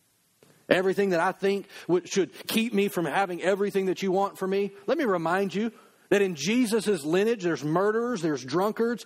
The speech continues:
there's prostitutes. Like, go read the story of Jesus' lineage. He got some suspect people. Jesus had family problems too.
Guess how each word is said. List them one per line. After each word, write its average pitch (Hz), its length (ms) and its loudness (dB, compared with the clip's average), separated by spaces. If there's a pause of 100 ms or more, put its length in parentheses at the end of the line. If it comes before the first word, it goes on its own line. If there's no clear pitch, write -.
(140)
there's 151 180 0
prostitutes. 226 840 -2
Like, 180 140 0 (240)
go 254 220 4
read 285 340 2
the 202 100 2
story 254 520 2
of 160 100 -2
Jesus' 196 440 0
lineage. 180 520 0 (720)
He 254 140 4
got 254 200 0
some 208 140 -4
suspect 247 640 -4
people. 214 520 -2 (3500)
Jesus 180 400 0
had 185 160 0
family 185 260 0
problems 170 380 0
too. 139 300 -2